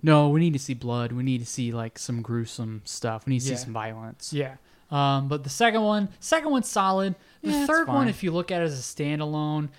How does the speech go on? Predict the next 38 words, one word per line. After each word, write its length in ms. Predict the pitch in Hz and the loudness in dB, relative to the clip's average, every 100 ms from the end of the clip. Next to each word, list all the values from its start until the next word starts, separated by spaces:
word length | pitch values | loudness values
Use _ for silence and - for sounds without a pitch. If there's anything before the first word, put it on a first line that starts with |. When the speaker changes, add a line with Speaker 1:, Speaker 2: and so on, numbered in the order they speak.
| _ - | _ -8
Speaker 2:
the 100 | 180 | -8
third 420 | - 311 330 233 | -2 0 0 0
one, 340 | 180 156 143 135 _ _ _ _ | -2 -2 -4 -8 _ _ _ _
for 140 | - 190 | -4 2
those 180 | 214 | 2
of 60 | 220 | 2
you 100 | 220 | 0
that 140 | 190 | -2
don't 260 | 156 170 160 | 0 0 0
know, 440 | 143 143 143 139 - _ _ _ - | 0 2 0 -2 -8 _ _ _ -2
uh, 280 | 160 143 | 0 0
John 240 | 139 170 175 | 0 -2 0
Carpenter 400 | 165 165 160 156 | 0 0 -2 -4
kinda 240 | 156 147 | -4 -4
wanted, 220 | 143 151 147 | -2 -4 -4
he 100 | 185 | -2
wanted 220 | 220 190 | -2 -2
to 80 | 180 | -2
make 220 | 175 170 | -4 -6
kinda 220 | 175 156 | -6 -6
Halloween 680 | - 156 156 139 139 139 139 | -4 -2 -2 -2 -2 -2 -2
an 100 | 127 | -4
anthology 640 | 131 - 131 131 135 127 | -6 -6 -6 -2 -4 -4
series 460 | 135 147 139 135 131 | -8 -6 -4 -4 -4
like 140 | 127 | -8
Speaker 1:
Yeah. 100 | 120 | -6
Speaker 2:
Twilight 360 | 117 135 131 123 | -4 -4 -4 -6
Zone, 300 | 131 123 123 | -6 -6 -6
Outer 240 | 123 123 | -8 -8
Limits, 480 | 123 123 123 123 - - | -8 -6 -6 -10 -14 -18
like 140 | 120 | -18
Creepshow, 800 | - - 147 139 - 147 135 135 | -12 -4 -4 -4 -6 -4 -2 -4
you 60 | 135 | -2
know, 80 | 127 | -2
Speaker 1:
So 60 | 123 | -2
Speaker 2:
something 260 | 185 165 | -4 -6
like 200 | 143 131 | -6 -6
that. 100 | 151 | -4